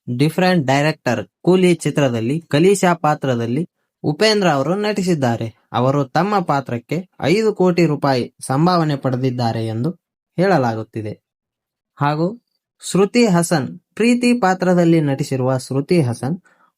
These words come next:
ಕೂಲಿ ಚಿತ್ರದ ಅಭಿನಯಕ್ಕಾಗಿ ನಾಲ್ಕು ಕೋಟಿ ರೂಪಾಯಿ ಸಂಭಾವನೆಯನ್ನು ಪಡೆದಿದ್ದಾರೆ ಎಂದು ಹೇಳಲಾಗುತ್ತಿದೆ. ಶೌಬೀನ್ ಶಾಹಿರ್ ಮೋನಿಕಾ ಹಾಡಿನಲ್ಲಿ ಸಖತ್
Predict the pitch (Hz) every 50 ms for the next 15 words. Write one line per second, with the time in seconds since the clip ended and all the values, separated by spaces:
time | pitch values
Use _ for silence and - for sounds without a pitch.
0 | _ - - 190 214 220 214 220 214 180 - 185 175 - 170 170 165 160 151 131
1 | - - - 127 151 165 165 151 139 131 127 - 123 113 110 120 165 185 180 _
2 | _ - 123 123 131 165 202 208 - - 175 170 180 165 160 151 151 131 - -
3 | - - 135 135 131 139 123 120 120 - 127 135 151 156 151 135 123 120 120 113
4 | 110 107 107 110 120 139 170 180 _ _ _ - 139 147 180 180 175 151 135 127
5 | 120 117 113 110 110 110 117 151 175 - _ - 214 220 202 156 131 113 110 107
6 | - - 110 107 107 - _ _ _ _ _ _ _ _ _ _ _ - - -
7 | 165 180 202 202 226 233 226 220 180 - 190 180 170 151 135 120 117 _ _ _
8 | _ _ _ _ _ _ _ _ _ _ _ - 135 160 202 233 240 247 247 240
9 | 233 208 190 202 202 196 185 185 175 170 175 175 170 - 185 180 - 208 220 -
10 | _